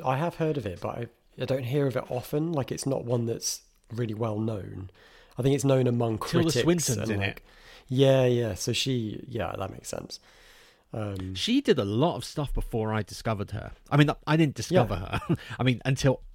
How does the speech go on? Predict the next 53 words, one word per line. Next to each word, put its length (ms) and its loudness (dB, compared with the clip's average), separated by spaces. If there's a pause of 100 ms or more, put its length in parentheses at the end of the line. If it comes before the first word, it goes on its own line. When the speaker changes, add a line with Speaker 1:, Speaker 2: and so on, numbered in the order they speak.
Speaker 2:
I 460 2 (380)
became 300 4
aware 260 0
of 60 -4
who 200 6
she 80 4
Speaker 1:
<laughs> 160 0
Speaker 2:
was. 180 -12 (340)
Speaker 1:
Well, 80 2
she 100 4
was 100 8
Derek 320 6
Speaker 2:
'Cause 120 10
I 100 10
think 140 6
Speaker 1:
Jarman's 20 -
Speaker 2:
the 120 4
first 220 6
Speaker 1:
muse. 60 -8
Speaker 2:
thing, 240 2 (840)
yes, 440 -6 (420)
and 140 2
I 60 2
think 260 -2
the 60 -8
first 360 0
thing 200 -4 (240)
I've 320 4
ever, 240 -2 (340)
I 160 2
ever 100 0
saw 240 -4
her 80 -6
in 120 -8
was 120 -6
The 80 -6
Beach. 520 -2 (340)
Speaker 1:
Yeah, 240 0
I 100 -6
think 280 -2
that 100 -6
that's 240 -2
the 100 -4
one 180 -4
that 120 -4
Speaker 2:
And 80 0
Speaker 1:
really 260 0
Speaker 2:
I 100 -2
Speaker 1:
pushed 300 -8
her 120 -6
up 160 -8
into 160 -8
the 220 -8